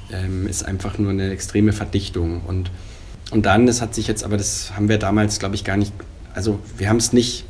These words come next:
rational kommen sehen, was wir jetzt, die Probleme, mit, in denen wir heute stecken, also wie,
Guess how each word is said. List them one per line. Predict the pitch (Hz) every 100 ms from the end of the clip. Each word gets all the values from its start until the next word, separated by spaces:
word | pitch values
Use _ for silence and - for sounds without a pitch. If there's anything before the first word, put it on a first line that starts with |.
| -
rational | 101 - 135 123 123
kommen | - 127 127
sehen, | 127 123 127 117
was | 101 -
wir | 101
jetzt, | - - - - - - - -
die | 107
Probleme, | 107 101 110 120
mit, | 110 104
in | 104
denen | 107 107
wir | 98
heute | 104 110 104
stecken, | - 104 - 113 110
also | 98 98
wie, | 101 98